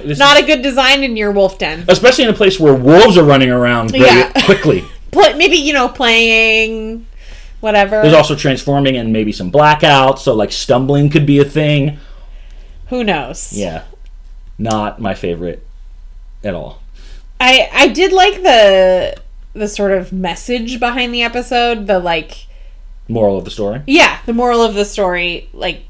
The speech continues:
Speaker 2: Ruby says, "You were the only person who thought it was okay for me to be both, like, both human and a wolf." 'Cause Granny wanted her to be just a human, and her mother wanted her to be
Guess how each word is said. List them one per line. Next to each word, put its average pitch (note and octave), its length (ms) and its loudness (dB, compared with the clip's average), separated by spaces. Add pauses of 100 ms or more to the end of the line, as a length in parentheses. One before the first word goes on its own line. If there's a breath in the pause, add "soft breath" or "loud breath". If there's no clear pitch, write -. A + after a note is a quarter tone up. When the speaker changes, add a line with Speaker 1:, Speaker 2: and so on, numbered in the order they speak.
Speaker 2:
Ruby A#3 380 -8
says, G#3+ 300 -2
"You G#3 100 -8
were A3+ 100 -2
the A3 140 -2
only G3+ 240 -2
person G3+ 340 -8
who G3 140 -8
thought F3+ 180 -6
it F3 80 -8
was G3 160 -8
okay F3 380 -6
for F3 180 -10
me D#3 520 -8
to G3+ 120 -12
be D#3+ 480 -12
both, E3+ 640 -10
like, - 240 -16
both F3+ 280 -8
human D3 360 -14
and C#3+ 240 -14
a D3 60 -10
wolf." - 580 -12 (720 soft breath)
'Cause F3+ 220 -10
Granny E3+ 380 -8
wanted D3+ 340 -12
her E3 160 -12
to - 140 -16
be D#3+ 400 -12 (460)
just - 280 -12
a - 20 -16
human, D#3 540 -12
and F#3 140 -12
her E3+ 100 -12
mother C#3+ 260 -10
wanted C#3 240 -14
her E3 160 -12
to E3+ 120 -16
be D3 320 -14